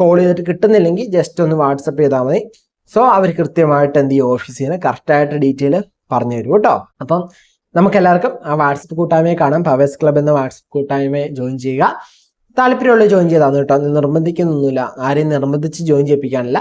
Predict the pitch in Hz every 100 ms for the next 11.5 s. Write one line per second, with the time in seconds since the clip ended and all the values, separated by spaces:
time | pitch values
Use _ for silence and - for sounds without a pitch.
0 | - 220 208 240 277 285 - 208 185 202
1 | 196 185 175 175 175 208 185 165 196 190
2 | 175 175 156 147 143 151 151 147 127 135
3 | 127 - _ _ - 175 196 202 185 185
4 | 220 202 196 202 190 175 175 180 170 151
5 | 151 156 160 165 160 156 208 156 143 175
6 | 165 151 147 185 160 139 139 147 143 135
7 | 127 190 214 156 - 139 113 110 _ 190
8 | 240 - _ _ 196 202 214 185 175 180
9 | 185 165 160 160 185 208 196 185 175 175
10 | 165 156 165 143 180 202 180 180 190 175
11 | 160 160 143 139 120